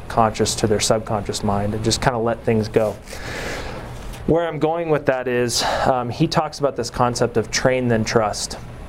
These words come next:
So, you know, any athlete that's at the highest level has not only trained multiple skills with repetition to the point that it's subconscious, but they've also taken the time to visualize as well.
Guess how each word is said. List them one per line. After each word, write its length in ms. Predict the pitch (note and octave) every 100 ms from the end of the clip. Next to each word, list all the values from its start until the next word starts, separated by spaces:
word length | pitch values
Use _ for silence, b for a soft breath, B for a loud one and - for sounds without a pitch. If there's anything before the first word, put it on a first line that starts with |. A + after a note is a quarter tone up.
| - -
So, 440 | - A#2+ A2+ A2+
you 100 | B2+
know, 100 | A#2
any 380 | A2+ D3 D#3+ C#3+
athlete 440 | A#2 B2+ - A#2 -
that's 380 | G#2+ - - -
at 160 | A#2
the 60 | G#2
highest 400 | B2 A2+ A2 A#2
level 300 | A2+ A2 G#2
has 180 | A2+ A2
not 200 | B2 C3
only 420 | B2+ B2 A2+ A2
trained 520 | - - A#2+ A#2+ A2+
multiple 380 | A2+ A2+ - A2
skills 500 | - B2 A2+ A2+ A2+
with 140 | G#2+
repetition 580 | A#2+ A2+ G2+ A#2+ A#2 A#2
to 60 | A2
the 80 | G#2+
point 220 | A2+ A2
that 80 | G#2+
it's 160 | -
subconscious, 640 | - A2 - A2 G#2+ G#2+ -
but 160 | A2+
they've 160 | A2+ A2+
also 300 | A2+ A2+ A#2
taken 300 | A#2+ A#2 A2+
the 60 | A2
time 240 | A#2 A2
to 60 | G#2+
visualize 580 | A2+ A#2 A2 G#2 G#2 G#2
as 120 | -
well. 320 | A#2 G#2+